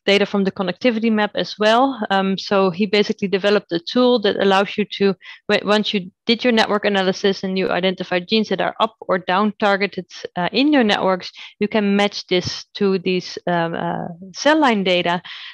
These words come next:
to see, hey, if, if, if my network looks very similar to some known network, uh, that has already been profiled in the specific cell type, um, uh, that, that responded to specific drugs, you can, you can, um, yeah,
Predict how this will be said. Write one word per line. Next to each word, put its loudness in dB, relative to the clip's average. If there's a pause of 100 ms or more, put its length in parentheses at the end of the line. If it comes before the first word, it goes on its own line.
(140)
to 0
see, 2
hey, 2
if, -4
if, -8 (400)
if 0
my 4
network 0
looks 0
very 2
similar 4
to 0
some 0
known 2
network, -2 (160)
uh, 0
that 2
has -2
already -2
been -2
profiled -2
in -4
the -8
specific -12
cell 2
type, 0 (180)
um, -2
uh, -4 (260)
that, -2
that 0
responded 0
to -2
specific -6
drugs, -4
you -8
can, -4 (220)
you -4
can, -6
um, -4 (800)
yeah, -2